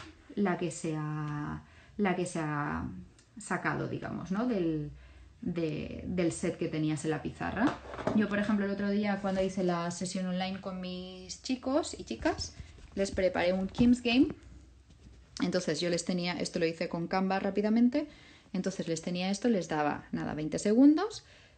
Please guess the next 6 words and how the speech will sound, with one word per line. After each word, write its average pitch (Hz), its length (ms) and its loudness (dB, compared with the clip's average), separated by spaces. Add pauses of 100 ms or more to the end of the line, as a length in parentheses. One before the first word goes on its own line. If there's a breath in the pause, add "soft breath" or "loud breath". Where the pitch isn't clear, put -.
(160 loud breath)
y 240 140 8
después 269 880 4
les 208 240 4
pasaba 214 640 2 (840)
a 175 140 0
este. 226 480 -2